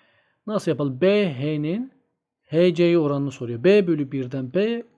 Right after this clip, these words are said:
yani ben B'nin ne olduğunu bulmam lazım. Güzel.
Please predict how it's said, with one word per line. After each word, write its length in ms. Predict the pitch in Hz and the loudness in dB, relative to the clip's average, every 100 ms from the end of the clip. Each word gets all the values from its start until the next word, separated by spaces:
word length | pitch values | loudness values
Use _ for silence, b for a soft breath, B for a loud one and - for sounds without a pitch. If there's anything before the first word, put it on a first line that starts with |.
| _ | _
yani 260 | 160 165 170 | -8 -6 -2
ben 160 | 190 165 | -2 0
B'nin 340 | 180 190 226 | -2 -2 -2
ne 80 | 185 | 2
olduğunu 360 | 190 131 117 110 | 2 0 -6 -12
bulmam 320 | 113 113 117 | -14 -14 -16
lazım. 280 | 131 - _ _ _ _ | -20 -20 _ _ _ _
Güzel. 260 | 196 143 | -10 -10